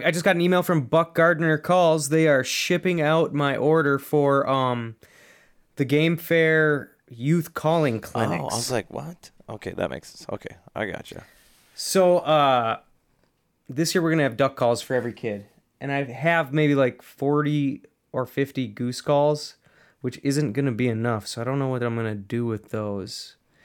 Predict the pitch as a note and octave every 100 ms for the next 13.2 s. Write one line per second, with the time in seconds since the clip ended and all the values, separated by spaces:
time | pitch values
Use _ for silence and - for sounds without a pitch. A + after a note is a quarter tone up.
0 | _ _ D#3 F3+ E3 E3+ F3+ G3+ - -
1 | - _ _ _ _ _ _ _ _ _
2 | _ _ _ B2+ B2+ A#2+ A#2+ A#2 A#2 _
3 | D#3+ E3+ F3 C#3+ B2 A2+ - - E3+ D3+
4 | B2+ A#2+ - C3 - C3+ C3+ C3 A2+ A#2+
5 | A2+ C#3 B2+ B2 E3 - - A2+ A2+ A#2+
6 | - B2 A#2 - A2+ A#2 D3 _ _ _
7 | _ _ _ _ _ C#3+ C#3 C#3+ B2 -
8 | C3+ D3 - C#3+ C3+ B2+ C3+ B2+ A#2 B2
9 | D#3 - G3+ G#3+ G#3 - _ A#2 A#2 A#2
10 | A#2+ A#2 D3 D#3 - - - D3+ - D#3+
11 | D#3 D#3 C#3+ B2+ C#3+ E3+ F3 - _ _
12 | - C#3 C3+ D3 D3+ D#3 D#3 D#3+ D#3 D#3
13 | D#3